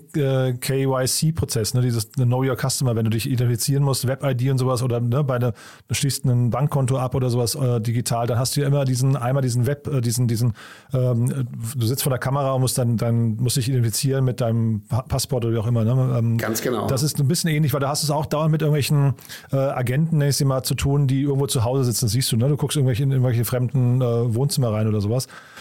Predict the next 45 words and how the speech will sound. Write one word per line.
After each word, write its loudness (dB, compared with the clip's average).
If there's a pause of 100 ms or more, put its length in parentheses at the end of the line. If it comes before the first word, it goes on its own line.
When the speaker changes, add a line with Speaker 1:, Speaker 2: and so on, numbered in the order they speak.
(120)
Speaker 1:
Äh, 0 (300)
also 0
Dinge, 0
die 2
man 0
wirklich -2
früher 0
f-, -6 (140)
im 2
Callcenter 0
gemacht -2
hätte, -2 (200)
jetzt -2
macht -4
man 0
sie 2
halt 0
zu 0
Hause, 0
ne? 2
Und 0
das 0
ist -4
eine 0
ganz -2
neue -2 (100)
Struktur -2
von -2
Unternehmen, 2
die 0
da 0
entsteht. -4 (720)
Speaker 2:
Genau. -2
Und -2
natürlich, -4
wie, -2
wie -4
schon -4
bei -4
einigen -2
Sachen, -4
die 0
wir -2
besprochen -4
haben, -2